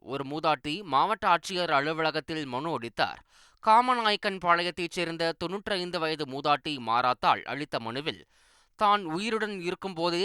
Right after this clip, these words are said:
இறந்துவிட்டதாக கூறி, வாரிசு சான்றிதழ் பெற்றும் சொத்து பத்திரங்கள் தொலைந்து விட்டதாக சான்றிதழ் பெற்றும் மருமகள் நிலத்தை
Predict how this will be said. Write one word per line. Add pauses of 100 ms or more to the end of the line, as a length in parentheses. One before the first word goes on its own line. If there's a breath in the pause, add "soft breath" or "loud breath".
(100)
இறந்துவிட்டதாக
கூறி,
வாரிசு
சான்றிதழ்
பெற்றும் (260 soft breath)
சொத்து
பத்திரங்கள்
தொலைந்து
விட்டதாக
சான்றிதழ்
பெற்றும் (300 soft breath)
மருமகள்
நிலத்தை